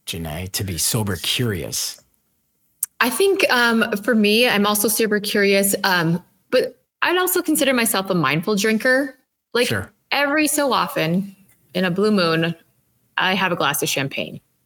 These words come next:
Speaker 1: There you go.
Speaker 2: But one, I choose something extremely good and I enjoy it. And
Speaker 1: Hmm.
Speaker 2: I know it's not, like, the healthiest for me, but I mean, it's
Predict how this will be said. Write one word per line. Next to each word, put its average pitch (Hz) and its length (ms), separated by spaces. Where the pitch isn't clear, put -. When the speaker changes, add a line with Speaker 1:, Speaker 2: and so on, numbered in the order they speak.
Speaker 1:
There 123 120
you 135 60
go. 156 260
Speaker 2:
But - 180
one, 233 580
I 196 80
choose 202 280
something 196 500
extremely 214 1040
good 175 520
and 214 240
I - 100
enjoy 196 420
it. 214 220
And 180 460
Speaker 1:
Hmm. 123 180
Speaker 2:
I 208 120
know 214 220
it's 220 200
not, 202 260
like, 196 200
the 196 80
healthiest 196 500
for 233 100
me, 262 360
but 190 300
I 202 80
mean, 202 200
it's 196 360